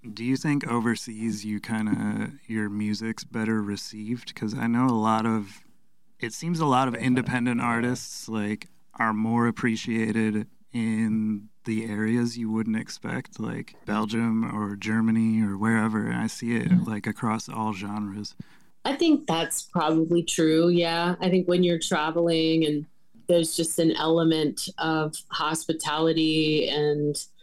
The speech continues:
Speaker 3: yeah, like, the interest, I think, that comes from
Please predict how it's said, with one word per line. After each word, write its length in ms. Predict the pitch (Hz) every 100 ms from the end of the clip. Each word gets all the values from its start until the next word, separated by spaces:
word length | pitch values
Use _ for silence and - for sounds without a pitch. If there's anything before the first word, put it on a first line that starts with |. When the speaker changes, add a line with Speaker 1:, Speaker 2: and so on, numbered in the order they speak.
| - -
Speaker 3:
yeah, 380 | 151 180 214 139
like, 260 | 143 147 -
the 80 | -
interest, 640 | 180 180 - 147 139 139
I 80 | 139
think, 240 | 147 147
that 140 | 127 -
comes 340 | 160 151 -
from 460 | - 147 147 143